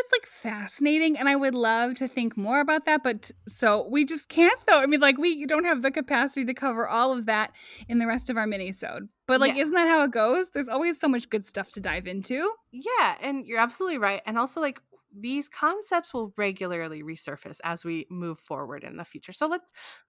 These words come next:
Speaker 2: let's
Speaker 1: Okay. <laughs>
Speaker 2: fast forward, Kat, to fifteen fifty-eight.
Speaker 1: Oh my God, Saria, we're gonna fast forward to fifteen fifty-eight?
Speaker 2: <laughs> Yeah, yeah, we went from the Greeks and, like, early religion to fifteen fifty-eight. That's, like, a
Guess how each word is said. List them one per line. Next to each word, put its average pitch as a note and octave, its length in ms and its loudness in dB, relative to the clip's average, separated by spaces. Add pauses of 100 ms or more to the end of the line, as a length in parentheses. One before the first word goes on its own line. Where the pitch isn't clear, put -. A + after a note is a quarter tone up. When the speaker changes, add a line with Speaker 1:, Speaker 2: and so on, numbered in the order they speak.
(100)
Speaker 2:
let's D#4 240 2
Speaker 1:
Okay. D4 160 2
<laughs> E4+ 40 2
Speaker 2:
fast D#4+ 260 6
forward, F#4 380 4
Kat, A3 340 4
to B3+ 280 -6
fifteen F4+ 440 -6
fifty-eight. F3 560 -10 (340)
Speaker 1:
Oh B4+ 60 -12
my A#4+ 160 0
God, - 480 2
Saria, C4+ 200 4
we're F4+ 140 -6
gonna D#4 120 2 (160)
fast C#4+ 240 -2 (100)
forward D4+ 220 4 (100)
to E4 60 -10
fifteen F4+ 680 -4 (100)
fifty-eight? C#4 720 0
Speaker 2:
<laughs> A4 220 2 (380)
Yeah, D#4+ 340 4 (440)
yeah, B3+ 80 6
we C#4+ 160 -2
went F4 160 -2
from F4 160 -8
the D#4+ 80 4
Greeks C4 540 0
and, C4 120 2
like, B3 200 0
early B3+ 280 2
religion A#3 460 2
to C4 140 0
fifteen A3 360 0
fifty-eight. G3+ 460 -6
That's, C#4 160 -4
like, C#4 140 -2
a A#3+ 280 0